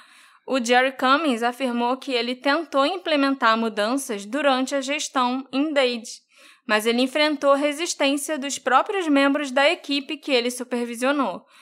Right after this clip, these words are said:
Muitos desses membros foram herdados das gestões anteriores, não foram pessoas que ele escolheu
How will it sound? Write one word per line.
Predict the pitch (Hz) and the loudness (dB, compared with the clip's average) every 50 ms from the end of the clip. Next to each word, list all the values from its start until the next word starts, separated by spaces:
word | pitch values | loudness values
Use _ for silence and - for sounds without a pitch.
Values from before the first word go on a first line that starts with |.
| - - - _ _ | -20 -20 -20 _ _
Muitos | 226 220 240 269 269 285 269 247 | 0 2 2 2 2 0 -4 -2
desses | 220 226 233 233 233 262 247 247 | 0 0 0 0 0 -2 0 0
membros | 247 247 262 302 311 269 233 - - | 2 2 2 2 2 2 0 0 -2
foram | - - 240 226 220 220 233 | -4 -2 0 0 2 2 0
herdados | 247 262 277 254 254 233 226 233 233 254 277 254 | 0 0 0 2 4 4 4 4 2 0 -4 -4
das | 247 254 254 247 240 | -2 0 0 0 0
gestões | 269 294 320 - - 254 226 220 220 | 0 -2 -2 -4 -4 -4 -4 -4 -4
anteriores, | 233 240 254 240 240 269 285 262 240 196 180 180 190 190 | -4 -4 -4 -4 0 2 2 4 2 2 0 -4 -6 -6
não | 196 214 | -6 -6
foram | 214 220 226 220 226 220 | -4 -4 -4 -2 -2 -4
pessoas | 220 226 220 - - 208 214 208 | -4 -6 -6 -6 -6 -6 -6 -6
que | - - 226 | -6 -6 -6
ele | 202 208 208 | -4 -4 -4
escolheu | 220 - - 269 254 226 240 233 240 247 262 277 | -4 -4 0 0 0 2 2 4 4 4 4 2